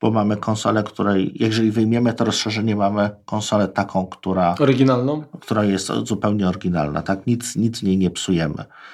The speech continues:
Speaker 1: Nic nie trzeba pilnikiem wydrapywać, y, tylko, tylko, tylko jest to w ten sposób rozwiązane, że korzysta z jakichś istniejących, y, gniazd czy,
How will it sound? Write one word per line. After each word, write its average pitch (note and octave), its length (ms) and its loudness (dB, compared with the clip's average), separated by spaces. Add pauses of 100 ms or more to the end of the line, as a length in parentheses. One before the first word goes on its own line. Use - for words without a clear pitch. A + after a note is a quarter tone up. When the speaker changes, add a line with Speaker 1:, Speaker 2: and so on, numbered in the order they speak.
(140)
Speaker 1:
Nic A2 220 -2
nie G#2 60 0
trzeba G2+ 280 0
pilnikiem G2 600 0
wydrapywać, E2+ 800 0 (840)
y, F2 360 -6
tylko, - 440 -2
tylko, - 460 -2
tylko - 260 -2
jest D#2 180 2
to - 60 0
w - 60 -6
ten D#2 140 -2
sposób - 500 -6 (300)
rozwiązane, E2 840 2
że D#2 300 -4 (600)
korzysta - 480 -2
z D2 60 -4
jakichś D2+ 440 -4 (800)
istniejących, D#2+ 1000 -2
y, D#2 640 -2
gniazd F2+ 640 -2
czy, D#2+ 340 -2